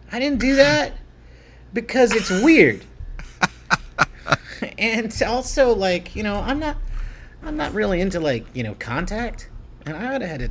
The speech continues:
I, you know, you know, it's just weird. It's weird. I probably, probably would've ended up in jail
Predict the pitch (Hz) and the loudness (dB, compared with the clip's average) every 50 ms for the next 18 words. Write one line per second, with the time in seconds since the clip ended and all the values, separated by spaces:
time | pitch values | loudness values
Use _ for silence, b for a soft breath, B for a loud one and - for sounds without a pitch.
0 | - - - 170 170 147 - 139 156 180 185 156 175 185 180 - - - - - | -4 -4 -4 -4 -6 -8 -8 -8 -6 -4 -4 -4 -4 -8 -10 -12 -18 -20 -20 -20
1 | - - - - - - - - - - - - - - - - - - 143 156 | -20 -20 -20 -20 -20 -20 -20 -20 -20 -20 -20 -20 -20 -20 -20 -20 -14 -8 -6 -4
2 | 156 139 127 127 131 139 - - 170 165 - 208 180 151 127 139 185 190 165 - | -4 -4 -6 -6 -10 -12 -10 -10 -8 -8 -8 -8 -6 -4 -2 0 0 0 -2 -4
3 | - - - - - - - - - - 143 165 185 165 139 - - 180 170 175 | -10 -18 -20 -20 -20 -20 -20 -18 -10 -6 -2 0 2 2 0 2 2 2 2 2
4 | 175 - - - 170 165 175 180 175 165 156 151 156 151 147 147 147 135 120 - | 0 -4 -4 -2 0 2 2 2 2 2 0 0 0 0 -2 -2 -2 -4 -6 -6
5 | 117 120 143 156 - - 202 | -4 -6 -6 -6 -8 -12 -14